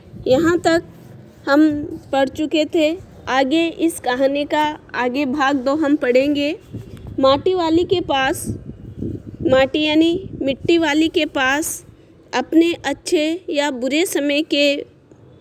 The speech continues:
बारे में ज़्यादा सोचने का वक्त नहीं था। घर की मालकिन के अंदर जाते ही माटी वाली ने इधर उधर तेज निगाहें दौड़ाई।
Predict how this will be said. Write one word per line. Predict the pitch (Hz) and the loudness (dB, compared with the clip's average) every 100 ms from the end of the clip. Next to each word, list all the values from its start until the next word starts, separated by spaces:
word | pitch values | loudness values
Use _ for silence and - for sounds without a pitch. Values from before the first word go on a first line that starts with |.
| - - - | -20 -20 -10
बारे | 226 262 262 302 | -2 2 2 4
में | 320 302 294 | 4 2 0
ज़्यादा | 254 240 285 | 0 0 -2
सोचने | 349 320 285 302 285 285 | -2 -2 -2 -2 -2 -2
का | 302 | -2
वक्त | 269 247 247 - 285 311 349 - - - - - - | -2 -2 -4 -4 -4 -4 -6 -14 -20 -20 -20 -20 -4
नहीं | 277 262 320 320 320 | 2 4 4 4 2
था। | 359 269 302 403 | -2 -4 -6 -8
घर | 370 247 320 | -6 -2 0
की | 285 359 | 4 4
मालकिन | 320 254 240 254 277 302 | 4 2 -2 -2 -2 0
के | 302 269 269 302 - - - - - - | 2 4 4 2 -8 -20 -20 -20 -14 -4
अंदर | 269 277 311 | 0 2 2
जाते | 320 277 262 262 | 2 0 2 2
ही | 320 | 4
माटी | 302 247 233 277 | 2 0 -2 -4
वाली | 277 254 254 254 | -2 0 0 2
ने | 254 262 269 - | 4 4 2 -4
इधर | 269 247 294 | -2 2 2
उधर | 302 240 247 269 | 0 0 0 0
तेज | - 254 277 | 4 4 4
निगाहें | 247 226 233 254 302 247 | 2 2 2 0 -4 0
दौड़ाई। | 226 214 226 240 254 | 0 0 -2 -4 -6